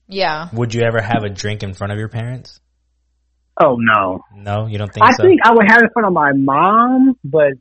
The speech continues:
Speaker 3: probably not my dad.
Speaker 1: But, but why? Is it out of respect or because they think it's bad?
Speaker 3: Out of respect.
Speaker 1: Okay. 'Cause
Speaker 3: Like, I won't, I,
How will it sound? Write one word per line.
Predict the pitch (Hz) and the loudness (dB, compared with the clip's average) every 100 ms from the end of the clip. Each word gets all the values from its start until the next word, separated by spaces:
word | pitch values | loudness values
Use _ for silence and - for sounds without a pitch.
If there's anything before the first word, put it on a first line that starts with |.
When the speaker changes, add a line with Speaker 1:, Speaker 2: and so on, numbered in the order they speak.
| _ | _
Speaker 3:
probably | 185 160 | 0 0
not | 135 120 | -2 -4
my | 110 104 | -8 -12
dad. | 107 95 90 | -12 -10 0
Speaker 1:
But, | 269 - 214 | 0 2 2
but | 254 - | 4 4
why? | 247 233 196 | 4 4 4
Is | 214 226 | 0 0
it | |
out | 214 214 | 2 2
of | 202 180 | 0 -4
respect | 185 - - _ 220 247 311 311 - | -8 -8 -14 _ 2 2 2 -2 0
or | 220 196 | 2 2
because | 214 208 214 196 | -2 -4 -4 -4
they | 180 | -6
think | 180 202 180 | -6 -6 -4
it's | 170 185 | -6 -2
bad? | 180 147 143 190 - _ _ _ _ _ _ _ _ _ _ | -2 0 -4 -10 -18 _ _ _ _ _ _ _ _ _ _
Speaker 3:
Out | 175 180 | 2 4
of | 151 | 2
respect. | 127 - 143 120 - - - _ 185 | -2 -2 0 0 -4 -18 -20 _ -14
Speaker 1:
Okay. | 185 196 - - - _ - | -12 -10 -10 -12 -18 _ -6
'Cause | - | 0
Speaker 3:
Like, | 165 160 156 | 4 4 4
I | 190 226 | 4 4
won't, | 254 233 202 | 2 -2 -2
I, | 208 | -2